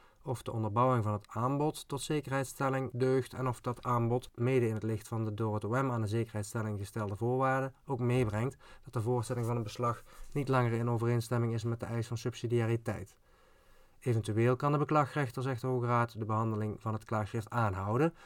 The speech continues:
zodat de klager in de gelegenheid kan worden gesteld met het O M tot een vergelijk te komen over de aan de vervangende zekerheid gestelde voorwaarden. Dan zegt de Hoge Raad dat in deze zaak de rechtbank kennelijk heeft geoordeeld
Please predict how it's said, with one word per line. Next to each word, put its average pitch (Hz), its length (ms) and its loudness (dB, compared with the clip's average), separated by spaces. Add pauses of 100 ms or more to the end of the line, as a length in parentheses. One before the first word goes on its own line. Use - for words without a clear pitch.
(120)
zodat 113 460 -4
de 110 100 -4
klager 110 420 2
in 117 80 2
de 110 60 2
gelegenheid 110 480 -2
kan 110 160 -6
worden 110 200 0
gesteld 110 460 -2
met 117 140 0
het 113 120 -2
O 107 60 -2
M 113 240 0
tot 120 140 -4
een 123 100 -2
vergelijk 135 480 0
te - 100 -6
komen 107 360 -2
over 113 220 -2
de 104 80 -4
aan 113 200 -4
de 107 100 -4
vervangende 120 540 0
zekerheid 113 440 0
gestelde 117 400 -2
voorwaarden. 107 600 0
Dan 120 120 -4
zegt 117 160 0
de 120 60 0
Hoge 113 160 4
Raad 113 180 4
dat 113 80 -2
in 110 140 2
deze 127 340 4
zaak 107 300 2
de 117 80 -2
rechtbank 107 360 0
kennelijk 131 380 2
heeft 113 200 0
geoordeeld 104 680 -4